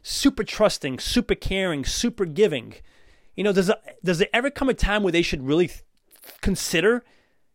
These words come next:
think about changing? Not being so trusting, not being so caring, not being so giving?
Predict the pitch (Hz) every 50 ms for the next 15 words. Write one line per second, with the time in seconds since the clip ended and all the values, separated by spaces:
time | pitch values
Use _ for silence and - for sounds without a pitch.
0 | _ _ _ _ - - - 208 202 - - 214 185 156 - - - - 143 143
1 | 156 165 185 254 277 285 269 - _ - - _ _ _ _ _ _ _ _ _
2 | _ _ _ _ _ _ - 147 151 180 196 175 151 196 196 202 196 - - 202
3 | 175 - - 190 180 - - 214 202 170 147 143 160 160 180 147 - 185 185 180
4 | 170 - - 180 - - 190 185 185 185 190 180 147 127 143 156 170 147 160 165
5 | 170 170 156 - 175 156 139 156 160 165 170 180 180